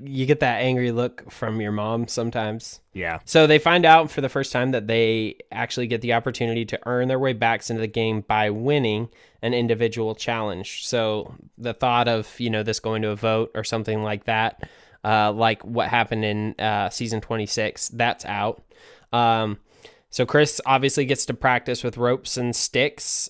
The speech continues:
Speaker 1: Uh, Keith gives his extra knots advantage to, or disadvantage rather, to Chris. I,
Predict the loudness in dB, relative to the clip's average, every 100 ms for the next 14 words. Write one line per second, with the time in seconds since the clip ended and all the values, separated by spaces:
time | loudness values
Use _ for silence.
0 | -4 0 4 4 4 2 0 -2 -6 -6
1 | -6 -4 -2 -2 -4 -4 -4 -4 -4 -2
2 | -2 -2 -4 -8 -6 -8 -4 -4 -4 -6
3 | -8 -8 -10 -8 -6 -4 -2 -2 -4 -6
4 | -4 -4 -8 -10 -10 -6 -6 -6 -8 -10
5 | -6 -4 -2 -4 -6 0 4 6 6